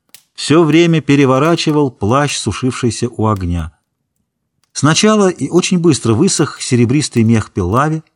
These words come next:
которым был подбит плащ, и как только немного подсохла и отогрелась сама шерстяная материя, Гет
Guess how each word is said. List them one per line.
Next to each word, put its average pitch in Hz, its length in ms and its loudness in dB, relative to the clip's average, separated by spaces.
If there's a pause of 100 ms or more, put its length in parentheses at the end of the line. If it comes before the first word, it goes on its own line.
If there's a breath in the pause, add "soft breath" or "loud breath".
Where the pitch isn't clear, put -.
(380)
которым 139 340 2
был 131 140 2
подбит 123 480 -4
плащ, 123 400 -2 (540)
и 120 100 0
как 131 180 0
только 160 300 2
немного 151 420 2
подсохла 143 560 0
и 151 140 -2
отогрелась 123 640 0
сама 123 340 0
шерстяная 101 560 -4
материя, 92 600 0 (680)
Гет 123 500 -2